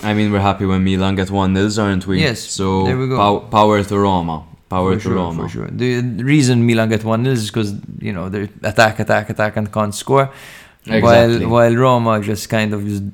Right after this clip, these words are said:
Speaker 2: stop attacking, you know?
Speaker 1: Yeah.
Speaker 2: <laughs>
Speaker 1: Oh my God.
Speaker 2: No. <laughs> Benzema's hat-trick against
Speaker 1: Yeah.
Speaker 2: Chelsea. We're recording on Wednesday, guys.
Speaker 1: Exactly. Fantastic.
Speaker 2: Sampdoria are improving, bro, and have saved themselves this season.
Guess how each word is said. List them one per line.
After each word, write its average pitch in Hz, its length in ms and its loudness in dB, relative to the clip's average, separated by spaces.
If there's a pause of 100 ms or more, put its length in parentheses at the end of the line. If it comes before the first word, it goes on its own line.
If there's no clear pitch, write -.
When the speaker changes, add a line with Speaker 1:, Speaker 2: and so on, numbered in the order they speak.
Speaker 2:
stop - 280 -2
attacking, 98 560 -6
you 98 100 -10
know? 92 100 -2
Speaker 1:
Yeah. 85 180 -4 (580)
Speaker 2:
<laughs> 117 120 -4 (240)
Speaker 1:
Oh 120 200 2
my 180 140 -4
God. 98 240 -4
Speaker 2:
No. 127 260 0 (520)
<laughs> - 0 - (1160)
Benzema's 107 460 2
hat-trick 101 520 -6
against 95 240 -2
Speaker 1:
Yeah. 87 220 0
Speaker 2:
Chelsea. 98 360 -8
We're 113 120 0
recording 123 600 4
on 110 320 0
Wednesday, 101 360 -2
guys. - 160 -12 (160)
Speaker 1:
Exactly. 80 600 -8 (220)
Fantastic. 82 760 -12 (240)
Speaker 2:
Sampdoria 165 1000 0 (1120)
are 170 180 8
improving, 127 560 4
bro, 104 240 -2 (120)
and 117 160 2
have 147 140 2
saved 120 320 2
themselves 104 440 -4
this 104 160 -8
season. 107 440 -6